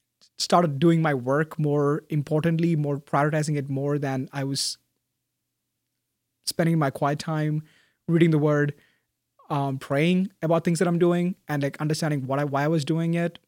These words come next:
And I think it switched my focus to, um, a more worldly perspective.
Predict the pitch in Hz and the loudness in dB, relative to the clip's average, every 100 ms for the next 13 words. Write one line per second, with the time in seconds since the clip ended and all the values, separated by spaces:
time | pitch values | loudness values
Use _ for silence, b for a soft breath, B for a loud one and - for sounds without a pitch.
0 | _ 147 147 156 151 127 - 151 - 143 | _ -6 -4 -2 -2 -4 -6 -6 -6 -6
1 | - 151 - 147 - 151 143 143 139 - | -4 -4 -2 -4 -2 0 2 2 0 -8
2 | _ _ _ _ _ _ _ _ _ _ | _ _ _ _ _ _ _ _ _ _
3 | _ - 139 131 127 127 143 _ _ _ | _ -6 -4 -2 -4 -8 -10 _ _ _
4 | - 151 143 147 147 147 135 131 139 147 | -4 -2 2 2 4 2 0 -2 0 2
5 | 151 143 - 131 - 160 165 | 0 -2 -6 -6 -4 -4 -4